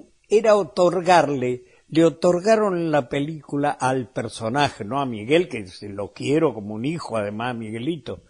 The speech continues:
este, sino que le otorgaron un peso que en la vida real ese hombre no tuvo.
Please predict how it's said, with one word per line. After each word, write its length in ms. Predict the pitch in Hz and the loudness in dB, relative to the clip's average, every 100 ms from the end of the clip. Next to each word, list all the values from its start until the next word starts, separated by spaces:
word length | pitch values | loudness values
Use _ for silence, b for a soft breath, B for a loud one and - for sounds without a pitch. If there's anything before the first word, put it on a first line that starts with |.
| b b b b - | b b b b -10
este, 320 | 120 - 110 b b b b _ | -8 -10 -16 b b b b _
sino 520 | 175 - 180 175 220 220 | -14 -8 -6 -4 -4 -4
que 160 | 196 | -4
le 200 | 175 160 | -2 -2
otorgaron 640 | 165 175 170 196 220 202 175 | -2 -2 -2 0 0 0 -4
un 140 | 151 | -6
peso 560 | - 190 - 185 165 - | 0 0 0 -4 -4 -6
que 80 | 151 | -4
en 100 | 135 | -2
la 100 | 135 | -2
vida 280 | 170 160 156 | -2 -2 -2
real 340 | 143 139 147 | 0 2 2
ese 240 | 143 - 131 | -2 -2 -2
hombre 320 | 151 131 127 | -2 -4 -4
no 180 | 131 120 | -4 -6
tuvo. 520 | 156 131 95 87 | -4 -4 -4 -10